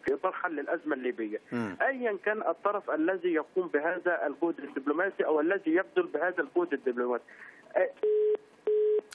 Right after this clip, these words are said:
Speaker 2: نعتذر على، آه، انقطاع الخط، ربما أعود إلى ضيفي في الاستوديو السيد خالد ترجمان.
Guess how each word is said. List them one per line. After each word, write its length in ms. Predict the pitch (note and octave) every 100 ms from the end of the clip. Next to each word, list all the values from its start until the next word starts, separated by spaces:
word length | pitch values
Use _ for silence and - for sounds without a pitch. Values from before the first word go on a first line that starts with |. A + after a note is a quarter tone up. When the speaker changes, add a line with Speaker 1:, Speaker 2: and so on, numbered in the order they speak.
| - _ -
Speaker 2:
نعتذر 460 | F3 E3 D#3+ D#3+
على، 220 | D3+ E3+
آه، 360 | E3+ E3 D#3 D#3
انقطاع 380 | D#3 E3+ D3+ A#2
الخط، 300 | A#2+ F3+ F3+
ربما 280 | F3 E3 D#3+
أعود 240 | C#3+ D#3
إلى 140 | C#3+
ضيفي 380 | C3+ D3+ D#3 D#3
في 80 | C3+
الاستوديو 380 | C#3 C3 D3 C3
السيد 240 | B2 C#3
خالد 440 | - C#3 B2+ A#2 A#2
ترجمان. 580 | - B2 A2 A2+ G#2+